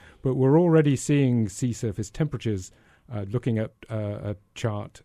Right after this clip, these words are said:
uh, this afternoon, that sea surface temperatures are, are two degrees Celsius warmer than normal. Uh, that obviously has, and because the trade wing-, winds have slackened,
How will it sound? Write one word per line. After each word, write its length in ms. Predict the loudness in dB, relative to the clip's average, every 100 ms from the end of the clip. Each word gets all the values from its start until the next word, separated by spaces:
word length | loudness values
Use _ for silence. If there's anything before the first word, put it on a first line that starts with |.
| _
uh, 220 | -10 -8 -8
this 180 | -6
afternoon, 640 | -4 -4 -2 2 2 2 -2 _ _ _ -8
that 160 | -6
sea 180 | 0 0
surface 320 | 2 0 -2
temperatures 560 | -2 -2 -2 -4 -4 -2
are, 300 | -4 -4 -6 -8
are 100 | -10 _ _ 2
two 180 | 4 4
degrees 340 | 2 0 -2
Celsius 600 | -2 -2 -2 -4 -8 -6
warmer 420 | -6 -4 -4 -6 -10 _ _ _ -6
than 180 | -2 0
normal. 440 | 2 2 -2 -10 _ _ _ -14
Uh, 80 | -6
that 180 | -4 0
obviously 420 | 0 0 -2 -4
has, 420 | -4 -4 -6 -8 -10
and 260 | -6 -6 -8 _
because 280 | -6 -2 -2
the 100 | -4
trade 440 | -8 -2 0 0 0
wing-, 380 | -2 -2 -4 -8
winds 380 | -4 -2 -2 -4
have 100 | -8
slackened, 680 | -10 -6 -4 -4 -4 -6